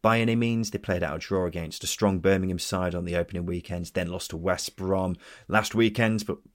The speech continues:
probably deserved something from that game. I just think it's gonna take a while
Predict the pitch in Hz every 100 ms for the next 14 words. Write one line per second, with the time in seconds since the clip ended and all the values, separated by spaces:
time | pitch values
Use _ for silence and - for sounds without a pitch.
0 | - - - - - - 80 87 95 87
1 | 82 - 123 104 90 85 90 92 - 107
2 | 104 - - - - _ _ - 147 113
3 | 117 95 - 95 82 92 82 90 82 85
4 | 82 85